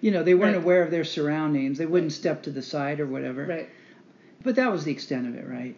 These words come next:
Speaker 1: You
Speaker 2: Yeah.
Speaker 1: d-, you, for the most part, you didn't have to worry about bikes, scooters,
Speaker 2: Right.
Speaker 1: and I, I don't know what the next form of transportation that's going to be invented. Sk-, skateboards with, with, with motors on
Speaker 2: Uh-huh.
Speaker 1: them.
Speaker 2: Right.
Speaker 1: Or not.
Speaker 2: Hoverboards. I don't, who knows?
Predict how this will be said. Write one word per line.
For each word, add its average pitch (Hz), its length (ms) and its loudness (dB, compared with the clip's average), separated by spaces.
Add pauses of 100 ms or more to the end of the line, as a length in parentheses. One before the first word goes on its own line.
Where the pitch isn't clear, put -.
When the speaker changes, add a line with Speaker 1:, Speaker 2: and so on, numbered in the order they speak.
(140)
Speaker 1:
You 160 80 -4
Speaker 2:
Yeah. 180 60 0
Speaker 1:
d-, 220 100 -4
you, 226 260 0
for 240 140 -6
the 233 80 4
most 254 260 4
part, 160 180 -2
you 147 100 -4
didn't 151 240 -4
have 143 240 -4
to 139 100 -6
worry 127 300 -6
about 117 480 -12
bikes, 120 580 -10 (600)
scooters, 123 600 -4 (160)
Speaker 2:
Right. 151 80 -8
Speaker 1:
and 135 260 -4
I, 147 120 -2 (340)
I - 20 -2
don't 165 140 -2
know 147 80 0
what 135 260 -4 (260)
the 139 100 -2
next 143 240 -4
form 131 260 -4
of 120 60 -8
transportation 139 840 -8
that's 143 180 -10
going 131 260 -6
to 131 80 -6
be 139 160 -6
invented. 139 500 -4 (300)
Sk-, - 280 -2
skateboards 202 560 2
with, 147 200 -4 (120)
with, 156 240 -4 (400)
with 170 200 -2
motors 131 360 -2
on 196 120 -4
Speaker 2:
Uh-huh. 208 160 -4 (140)
Speaker 1:
them. 202 80 -10
Speaker 2:
Right. 202 220 -2 (380)
Speaker 1:
Or 190 180 4
not. 240 400 0
Speaker 2:
Hoverboards. 170 580 -4
I 180 100 -8
don't, 180 240 -6
who 196 200 -8
knows? 165 240 -8